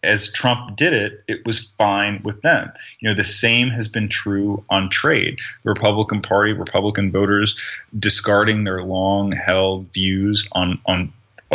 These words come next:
open trade agreements because President Trump has gone the other way on that, has made that, you know, a, you know, a central issue in his,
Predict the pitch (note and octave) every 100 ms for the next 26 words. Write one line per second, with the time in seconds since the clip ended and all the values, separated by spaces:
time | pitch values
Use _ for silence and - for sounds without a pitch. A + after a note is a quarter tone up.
0 | - A#2 A2+ A2+ G#2 - G2+ G2 G#2+ -
1 | G2 G2 G2+ A2 A#2 - - - - A2+
2 | A2+ G#2 G#2 - G#2 G#2 A2+ - - F#2+
3 | G#2 G#2+ - _ - G2 F#2+ - _ -
4 | F#2+ G2 F#2+ G2 G2 G2 G2 B2+ D3 D#2+
5 | - - G2 F2 G2 G2+ F#2+ F2+ - F2
6 | - - F#2+ E2+ - - G2 F#2+ F#2+ F2
7 | E2 - F2+ F2+ F2 F2 F2 F#2+ F2+